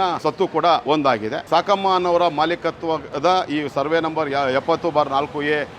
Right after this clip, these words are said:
ಆ ಸ್ವತ್ತನ್ನ ನಿಯಮಾನುಸಾರ ಭೂಸ್ವಾಧೀನ ಪಡಿಸ್ಕೊಂಡು ಅವ್ರಿಗೆ ಕಾನೂನು ರೀತಿ ಏನೇನು ಪರಿಹಾರ ಧನವನ್ನು ಕೊಡಬೇಕೋ, ಪರಿಹಾರದ ರೂಪದಲ್ಲಿ ನಿವೇಶನಗಳನ್ನು ಕೊಡಬೇಕೋ ಎಲ್ಲ ಕೊಟ್ಟಿರತ್ತೆ. ಇದಾದ ನಂತರ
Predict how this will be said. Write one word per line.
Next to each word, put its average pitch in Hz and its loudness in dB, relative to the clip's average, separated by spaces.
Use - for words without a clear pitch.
ಆ 120 4
ಸ್ವತ್ತನ್ನ 143 0
ನಿಯಮಾನುಸಾರ 202 4
ಭೂಸ್ವಾಧೀನ 175 0
ಪಡಿಸ್ಕೊಂಡು 160 2
ಅವ್ರಿಗೆ 160 2
ಕಾನೂನು 165 2
ರೀತಿ 165 -4
ಏನೇನು 170 0
ಪರಿಹಾರ 160 2
ಧನವನ್ನು 156 -4
ಕೊಡಬೇಕೋ, 151 -4
ಪರಿಹಾರದ 151 0
ರೂಪದಲ್ಲಿ 147 -4
ನಿವೇಶನಗಳನ್ನು 147 -4
ಕೊಡಬೇಕೋ 135 -8
ಎಲ್ಲ 143 -4
ಕೊಟ್ಟಿರತ್ತೆ. 135 -6
ಇದಾದ 131 2
ನಂತರ 170 -2